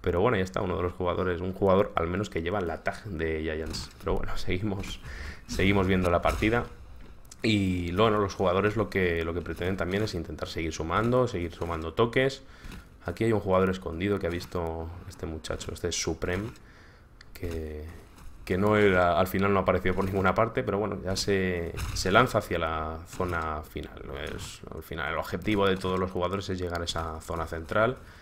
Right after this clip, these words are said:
De hecho, todavía no se ha llegado a capturar ese punto, ahora lo activa el jugador Gore. Y ahora comienza una carrera por acercarse a ese, a ese centro y intentar sobrevivir. En este caso tenemos dos toques, igual que en el modo melee.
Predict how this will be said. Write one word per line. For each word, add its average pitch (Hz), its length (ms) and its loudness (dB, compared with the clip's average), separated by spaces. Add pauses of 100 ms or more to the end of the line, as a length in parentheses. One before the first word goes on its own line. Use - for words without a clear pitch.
(320)
De - 80 -2
hecho, 95 160 0
todavía 95 320 0
no 101 80 -2
se 87 100 -2
ha 85 40 -2
llegado 85 260 -2
a 78 40 -4
capturar 78 400 -4
ese 78 160 -6
punto, 147 300 -2
ahora 85 120 0
lo 85 60 0
activa 80 300 -4
el 80 60 -4
jugador 82 340 -4
Gore. 139 240 4 (960)
Y 98 140 -6
ahora 98 160 2
comienza 98 320 2
una 107 120 4
carrera 90 380 0
por 101 140 0
acercarse - 460 -6
a - 20 -4
ese, 82 560 -6
a - 80 -6
ese 80 180 -6
centro 98 300 -2
y - 20 2
intentar 87 180 0
sobrevivir. 85 460 0
En 85 80 -2
este 92 220 -2
caso 110 180 0
tenemos 113 340 2
dos 131 240 2
toques, 123 360 0
igual 101 200 2
que 95 100 -4
en 95 40 0
el 95 80 0
modo 90 160 0
melee. 92 300 0